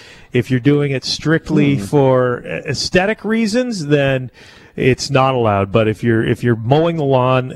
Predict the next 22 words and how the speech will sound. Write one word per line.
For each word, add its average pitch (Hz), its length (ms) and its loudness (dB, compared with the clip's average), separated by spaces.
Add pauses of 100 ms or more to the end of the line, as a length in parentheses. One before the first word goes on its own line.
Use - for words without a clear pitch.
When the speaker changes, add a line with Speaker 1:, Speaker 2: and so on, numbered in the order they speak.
Speaker 1:
then 120 200 0
you're 117 140 2
allowed 120 280 2
to 127 60 -6
do 123 240 2
it, 120 140 0 (400)
uh, 117 360 0 (100)
legally, 165 680 0
as 117 320 -4
long 151 420 0
as 135 260 -4
there 131 280 0
is 120 160 0
only 131 300 0
one 139 260 2
worker 135 360 0
per 131 340 -2
truck - 600 -2 (420)
and 113 200 -4
they're 117 120 0
practicing 120 680 0
safe 120 520 0